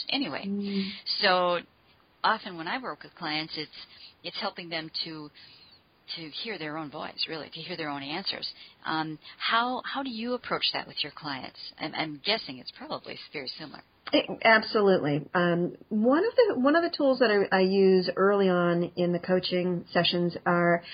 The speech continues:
Speaker 2: um, really defining the values, my clients' values, so that they really have that North Star that kind of pulls them towards where they wanna go. It's that roadmap,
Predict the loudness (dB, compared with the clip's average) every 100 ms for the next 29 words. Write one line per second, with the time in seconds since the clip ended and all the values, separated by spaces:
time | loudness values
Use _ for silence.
0 | -14 -14 -6 0 2 2 -2 -2 -2 4
1 | 8 8 6 4 6 6 6 4 2 4
2 | 4 4 4 4 2 -2 -2 0 2 2
3 | 0 2 4 4 2 -2 0 0 2 4
4 | 4 6 4 4 4 4 4 4 4 2
5 | 2 4 6 4 2 0 0 -4 4 4
6 | 6 4 4 2 0 2 4 4 0 -8
7 | -16 -18 0 6 8 6 4 2 2 2
8 | 2 0 -2 -2 4 6 6 4 -2 -4